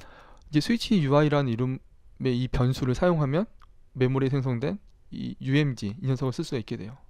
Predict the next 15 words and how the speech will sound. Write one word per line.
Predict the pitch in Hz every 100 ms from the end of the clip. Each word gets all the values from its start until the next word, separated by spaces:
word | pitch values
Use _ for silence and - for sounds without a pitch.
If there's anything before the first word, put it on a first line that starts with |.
| - - - - - - - - - - - - - - -
비피 | - - - 143
스위치 | - 170 - 117
유아이 | 110 104
그거죠. | 104 127 104 107
좀 | - 143
전에 | 127
우리가 | 117
만들었던 | 104 113 117 110
요 |
녀석, | 113 104 107 - -
요거죠. | 113 107 98 127 - - - - - - - - -
네, | 123 - - - - - - - - - -
한번 | - 190 185
해보자고요. | 220 202 147 117
그리고 | - 127 160 190